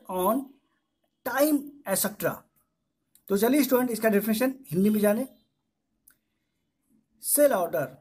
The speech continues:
Processing वह प्रक्रिया है जिसमें हम कस्टमर से बिक्री के उद्देश्य से लिखित में ऑर्डर प्राप्त करते हैं। सेल ऑर्डर में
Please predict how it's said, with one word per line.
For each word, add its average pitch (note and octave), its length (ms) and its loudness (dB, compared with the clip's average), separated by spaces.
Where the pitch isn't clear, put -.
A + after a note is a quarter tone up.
Processing A#3 480 0
वह C#4 120 2
प्रक्रिया G#3 540 0
है F#3 300 -2
जिसमें A3+ 500 0
हम D3 380 0
कस्टमर C4+ 440 2
से B3 240 -4
बिक्री A3 500 0
के C#4 220 -2
उद्देश्य G#3 500 0
से D3 360 0
लिखित A3 560 0
में G3+ 400 2
ऑर्डर F#3 320 2
प्राप्त F3+ 520 -2
करते C#3+ 320 -4
हैं। C3+ 260 -6
सेल D4+ 320 2
ऑर्डर A3+ 320 2
में G#3+ 400 -4